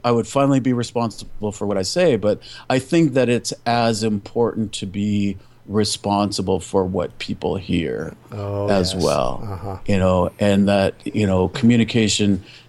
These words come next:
Speaker 1: d-, you know, depends a lot on the listener, but
Speaker 2: Mm-hmm.
Speaker 1: it also depends on, you know, you can't just leave things, you know, where they lie
Speaker 2: Yeah.
Speaker 1: sometimes.
Speaker 2: That's a hu-,
Speaker 1: That,
Speaker 2: that's
Speaker 1: you know, we
Speaker 2: huge.
Speaker 1: Well, yeah, I, I think that it is, because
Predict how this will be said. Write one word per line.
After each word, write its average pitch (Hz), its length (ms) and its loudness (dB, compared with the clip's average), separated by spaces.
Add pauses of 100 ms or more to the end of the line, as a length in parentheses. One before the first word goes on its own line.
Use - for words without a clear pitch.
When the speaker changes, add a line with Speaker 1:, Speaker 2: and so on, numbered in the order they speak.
(140)
Speaker 1:
d-, - 180 -4
you 110 160 4
know, 101 140 4
depends 107 380 0
a 104 40 4
lot 107 260 2
on 113 140 4
the 101 80 2
listener, 104 480 2
but 101 160 0
Speaker 2:
Mm-hmm. 123 180 4
Speaker 1:
it - 20 2
also 113 600 2 (160)
depends 98 560 0
on, 92 340 2 (360)
you 104 140 0
know, 87 320 2
you 104 120 2
can't 120 300 0
just 107 200 -2
leave 98 320 0
things, 98 500 0 (180)
you 95 240 -2
know, 87 140 2
where 87 180 2
they 90 180 2
lie 82 380 2
Speaker 2:
Yeah. - 60 -2
Speaker 1:
sometimes. - 840 -2 (200)
Speaker 2:
That's - 180 0
a 117 60 2
hu-, 98 60 4
Speaker 1:
That, 92 200 4 (320)
Speaker 2:
that's 120 160 2
Speaker 1:
you 101 60 4
know, 101 60 4
we 113 140 4
Speaker 2:
huge. - 280 -2 (640)
Speaker 1:
Well, 123 340 2
yeah, 160 500 4
I, 123 280 0
I 120 120 2
think 175 340 0
that 139 140 2
it 127 140 0
is, 160 260 2
because 113 460 0